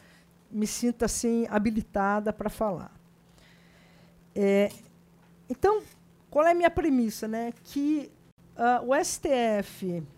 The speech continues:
é, ora conteve a escalada autoritária, mas, é, ele, ele, ele também colaborou em alguma medida.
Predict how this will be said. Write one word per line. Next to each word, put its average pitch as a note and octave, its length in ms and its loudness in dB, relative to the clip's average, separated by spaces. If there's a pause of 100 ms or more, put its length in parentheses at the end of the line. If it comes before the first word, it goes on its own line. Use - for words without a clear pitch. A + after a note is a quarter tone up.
(1160)
é, G#3 280 -4 (440)
ora E4+ 340 2
conteve A#3+ 720 -4
a G3 40 -4
escalada F#3 520 -6
autoritária, F3+ 1040 -6 (1500)
mas, B3+ 1040 2 (1400)
é, A#3 340 2 (1600)
ele, C4 320 0 (200)
ele, B3+ 300 0 (280)
ele B3+ 180 2
também C#4+ 240 4
colaborou B3+ 600 4
em B3 100 0
alguma B3+ 340 -4
medida. F3+ 540 -8